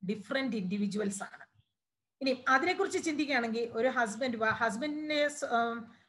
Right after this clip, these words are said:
ക്വാളിറ്റീസോ സ്കിൽസോ ഒന്നും വൈഫിനുണ്ടാവില്ല. ഇവര് നാല് പേരുണ്ടെങ്കിൽ നാല് പേരും നാല് തരത്തിലുള്ളവരായിരിക്കും, നാല് പേർക്കും നാല് തരത്തിലുള്ള കഴിവുള്ളവരായിരിക്കും. അപ്പൊ ഈ സ്-, ക-, കാര്യങ്ങളെല്ലാം,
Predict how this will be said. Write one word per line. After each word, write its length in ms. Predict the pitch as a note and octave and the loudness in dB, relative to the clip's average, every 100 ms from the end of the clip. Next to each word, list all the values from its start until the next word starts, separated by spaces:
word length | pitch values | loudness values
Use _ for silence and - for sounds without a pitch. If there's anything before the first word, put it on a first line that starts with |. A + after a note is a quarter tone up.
| - | -8
ക്വാളിറ്റീസോ 720 | A#3 A#3+ B3 C4+ - C#4 D4 C4 | 2 6 6 4 2 0 2 0
സ്കിൽസോ 720 | - - B3+ B3+ - C#4+ B3+ | -2 0 0 0 0 2 4
ഒന്നും 280 | A3+ B3 B3 | 2 0 0
വൈഫിനുണ്ടാവില്ല. 1040 | G#3+ G#3+ - A#3+ A3 A3 A3 G#3+ G#3 G#3 - - _ | 0 0 -4 -2 0 0 0 -2 -2 -4 -14 -20 _
ഇവര് 380 | B3+ C4+ D#4+ D4 - | -2 0 0 -2 0
നാല് 340 | A#3+ B3+ D#4 | 2 4 2
പേരുണ്ടെങ്കിൽ 600 | D4+ C#4 C4+ B3+ B3+ A#3+ | 4 4 6 2 0 2
നാല് 340 | A3+ A#3 C4 D4 | 2 2 2 2
പേരും 460 | C4 B3 B3 A3+ | 2 2 0 -2
നാല് 360 | G#3+ G#3+ A#3+ C#4 | -2 0 0 0
തരത്തിലുള്ളവരായിരിക്കും, 1400 | - G#3+ G3+ G#3 - C#4+ A3 G#3+ G#3+ G3 F#3+ F#3+ G3+ G3+ | -2 0 0 -2 -4 0 0 0 0 0 -2 -2 0 2
നാല് 320 | G3+ A3 C4 | 2 0 0
പേർക്കും 500 | B3+ A3+ - A#3 G#3+ | 0 -2 0 -4 -2
നാല് 300 | G3+ G#3+ A#3 - | -2 -2 -2 -2
തരത്തിലുള്ള 420 | G#3 G3 A3+ G#3 | -4 -4 -6 -6
കഴിവുള്ളവരായിരിക്കും. 1080 | G#3 G#3+ G3+ C#4 C#4+ G3 F3 - D3+ - - _ _ _ _ _ _ | -4 -2 0 0 -2 -2 -4 -8 -14 -18 -20 _ _ _ _ _ _
അപ്പൊ 140 | A#3 C#4+ C#4+ | -2 -2 -2
ഈ 320 | D4+ D#4 G4+ A4 - _ _ _ _ - | 0 4 4 4 -2 _ _ _ _ -12
സ്-, 280 | - _ | -12 _
ക-, 120 | C#4+ C4 | 0 2
കാര്യങ്ങളെല്ലാം, 880 | C4 B3 C4+ C#4+ B3+ A3 G#3 G3+ | 4 4 4 4 2 2 0 -2